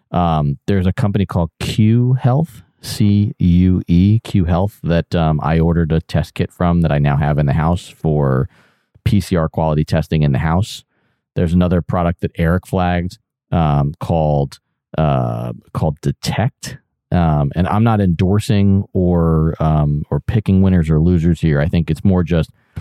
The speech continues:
as folks are trying to figure out how to manage this next phase of the pandemic where we need significantly increased testing to have accurate information, these sorts of machines are gonna come in,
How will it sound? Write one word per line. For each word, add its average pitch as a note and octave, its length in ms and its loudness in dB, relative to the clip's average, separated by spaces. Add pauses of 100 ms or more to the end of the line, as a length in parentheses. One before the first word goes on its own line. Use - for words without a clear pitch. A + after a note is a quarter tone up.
(220)
as G#2 160 -2
folks A2 280 -4
are A2+ 40 0
trying G#2+ 200 0
to F#2+ 60 0
figure F#2 440 -2
out F2 180 0
how F#2+ 160 -4
to F2+ 80 0
manage F2 460 2
this E2+ 180 -2
next E2+ 340 0
phase F2 300 0
of D#2+ 80 0
the D#2+ 80 -2
pandemic E2 640 0
where D2 400 0
we D#2+ 160 2
need D2+ 380 0 (320)
significantly G2 920 0
increased F#2 480 0
testing D#2 340 0
to C2+ 60 0
have D2 160 0
accurate D2 300 0
information, E2 600 0 (300)
these C3 260 0
sorts A2 220 -2
of F#2+ 80 0
machines F2 360 2
are D#2 100 0
gonna E2+ 220 2
come E2 220 0
in, D2 300 2